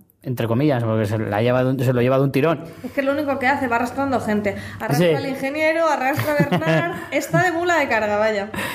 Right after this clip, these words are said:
Speaker 1: Pero yo creo que lo, que, que la recuperaremos y el personaje de Clementine molaba,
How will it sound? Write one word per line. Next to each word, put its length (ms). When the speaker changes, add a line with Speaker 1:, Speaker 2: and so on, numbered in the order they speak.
Speaker 1:
Pero 300
yo 180
creo 220
que 100
lo, 300
que, 260
que 100
la 120
recuperaremos 760
y 140
el 80
personaje 380
de 100
Clementine 320
molaba, 460